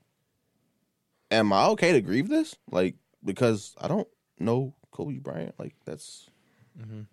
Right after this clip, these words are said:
Speaker 1: I didn't grow up with him, you know, I,
Speaker 2: <clears throat>
Speaker 1: I went to a game, I think we cool, you know, from a basketball game,
Speaker 2: Mm-hmm.
Speaker 1: but, like, is it okay to grieve someone that you don't know? Um, so if I had to ask you that,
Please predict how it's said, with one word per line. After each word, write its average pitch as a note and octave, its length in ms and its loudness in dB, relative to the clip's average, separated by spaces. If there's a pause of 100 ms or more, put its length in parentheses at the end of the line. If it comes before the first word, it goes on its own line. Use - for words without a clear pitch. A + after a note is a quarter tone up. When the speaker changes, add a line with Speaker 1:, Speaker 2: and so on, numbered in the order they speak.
(260)
Speaker 1:
I - 100 -2
didn't F2+ 220 0
grow - 260 0
up - 160 -2
with D3 200 4
him, B2 560 6
you G2+ 60 2
know, E2 300 0
I, E2+ 340 2 (100)
Speaker 2:
<clears throat> - 100 -12
Speaker 1:
I C#3+ 100 8
went D#3+ 180 6
to A#2 120 2
a F#2+ 120 4
game, D3+ 380 4
I B2 100 2
think A2 240 0
we A2+ 100 0
cool, D3+ 380 4
you C3 60 6
know, A#2+ 140 2
from G#2+ 140 -2
a F#2+ 40 0
basketball B2 460 4
game, C3 280 2 (160)
Speaker 2:
Mm-hmm. A#2 240 -12
Speaker 1:
but, C3 200 8
like, A2 360 2 (160)
is C3 260 8
it B2 120 4
okay B2 420 4
to A#2 140 6
grieve G#2+ 360 2
someone F#2+ 460 -2
that F#2 200 -4
you G2 120 -6 (100)
don't - 300 -4
know? - 400 -4 (920)
Um, F#2 560 0 (960)
so F#2+ 300 0
if - 100 -2
I A#2+ 60 6
had A#2+ 160 4
to A2 80 2
ask F#2+ 340 -2
you G#2+ 200 0
that, - 380 -6